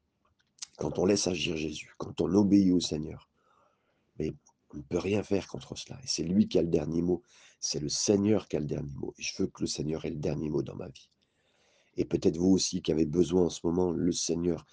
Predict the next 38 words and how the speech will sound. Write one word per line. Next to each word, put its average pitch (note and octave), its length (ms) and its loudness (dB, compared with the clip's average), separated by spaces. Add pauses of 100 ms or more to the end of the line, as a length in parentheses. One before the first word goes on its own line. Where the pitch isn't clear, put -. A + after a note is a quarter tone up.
(380)
dites-vous, E2+ 420 -2
Seigneur, D#2 520 -8
ait A2 80 10
le G#2 80 2
dernier F2+ 340 4
mot F2+ 160 6
dans E2 140 2
ma D#2+ 140 0
vie D#2 260 -8 (100)
en E2 140 -6
ce - 140 -10
moment, E2 300 -2
dans D2+ 140 -10
les D#2+ 180 -4
instants D#2 340 -12
que - 120 -14
je D2+ 140 -10
vis. D2+ 220 -12 (400)
Versets C3+ 260 0
douze C3+ 220 -4
et C3+ 60 -4
treize, B2+ 280 -6
nous A2 100 2
continuons. F#2+ 500 -2 (520)
En A#2 80 -2
ce F3+ 160 0
temps-là, D3+ 260 0
Jésus B2+ 320 -4
se B2+ 160 -8
rendit A2+ 400 -2 (480)
sur - 160 -4
la F2+ 80 2
montagne F2 380 -2
pour D2+ 160 -12
prier, G#2+ 440 -2 (1040)
et A2 80 2
il G2+ 140 2
passa - 320 -2